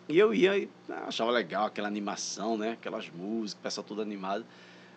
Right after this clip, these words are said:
Né? Achava meio assim, algumas coisas nem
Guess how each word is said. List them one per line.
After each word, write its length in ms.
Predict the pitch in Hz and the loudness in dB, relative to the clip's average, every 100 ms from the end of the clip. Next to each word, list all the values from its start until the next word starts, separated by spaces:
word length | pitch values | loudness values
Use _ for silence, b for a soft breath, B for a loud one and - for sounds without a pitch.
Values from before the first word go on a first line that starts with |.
| - | -18
Né? 360 | - - 190 196 | -12 -2 2 2
Achava 300 | 247 170 160 | 6 8 10
meio 200 | 160 160 | 8 6
assim, 260 | 131 - 160 | 4 2 2
algumas 380 | 151 147 135 - | 4 2 0 2
coisas 260 | 135 139 | 2 2
nem 220 | 127 165 | 2 0